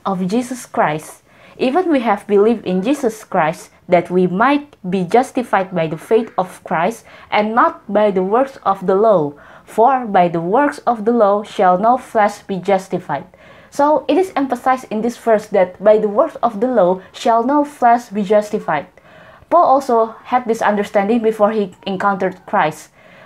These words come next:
But because of his faith in Christ, who loved and redeemed him, Paul was justified and found life even though he should have died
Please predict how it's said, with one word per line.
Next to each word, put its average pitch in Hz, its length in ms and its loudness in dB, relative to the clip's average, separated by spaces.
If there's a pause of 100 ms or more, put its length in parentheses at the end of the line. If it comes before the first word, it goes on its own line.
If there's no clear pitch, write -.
But 185 160 2
because 208 300 0 (100)
of 190 160 0
his 185 200 -2
faith 285 360 -2
in 190 240 -4
Christ, 180 380 -2 (100)
who 190 140 0
loved 214 320 2
and 175 260 -4
redeemed 214 480 -4
him, 160 280 -4 (420)
Paul 285 260 2
was 214 320 -2
justified 185 720 -4 (240)
and 185 240 0
found 240 380 0
life 180 300 -2
even 233 360 0
though 196 300 2
he 175 220 -4
should 190 440 -4
have 190 320 -4
died 214 360 2